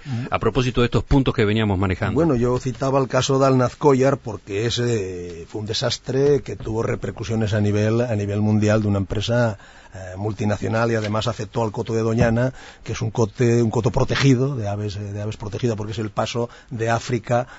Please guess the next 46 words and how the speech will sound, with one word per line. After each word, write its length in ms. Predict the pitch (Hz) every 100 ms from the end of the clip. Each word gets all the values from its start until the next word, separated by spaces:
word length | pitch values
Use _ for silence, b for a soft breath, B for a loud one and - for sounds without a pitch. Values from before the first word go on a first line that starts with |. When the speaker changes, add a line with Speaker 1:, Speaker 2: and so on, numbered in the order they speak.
| B
Speaker 1:
hacia 280 | 117 - 110
la 100 | 104
península, 920 | 104 110 110 117 110 113 107 104 101
hacia 160 | -
Europa, 400 | 101 120 156 -
Speaker 2:
Ujú. 160 | 110 92
Speaker 1:
eh, 280 | 107 101 104
esa 200 | 104 110
zona, 320 | - 165 104
¿no? 140 | 123 - B B B
Y 80 |
luego 200 | 127 170
está 180 | 175 170
también 420 | 151 151 135 147
en 80 | 147
San 200 | 131 117
Quintín, 420 | 110 110 151 143
en 80 | 120
Ciudad 200 | 117 110
Real, 420 | 107 113 123 139
la 80 | 123
escombrera 400 | 110 117 104 120
de 80 | 117
minerales 440 | 113 107 113 110 113
abandonada, 520 | 110 117 196 117 85 B B
¿eh? 140 | 127 143
Que 100 | 101
esto 220 | - 98
no 180 | 98 117
se 180 | - 104
hizo 220 | 107 110
adecuadamente 840 | 104 95 117 117 135 139 131 170 - B
y, 100 | 135
por 180 | 110 104
lo 100 | 98
tanto, 320 | - 120 113
con 200 | 110 101
el 100 | 95
agua 200 | 101 104
de 100 | 107
lluvia, 260 | 107 120 135
pues 220 | 123 -
todos 240 | - 120 117
los 100 | 113
residuos 420 | 110 120 123 120
contaminaron, 880 | 117 98 110 101 104 107 117 123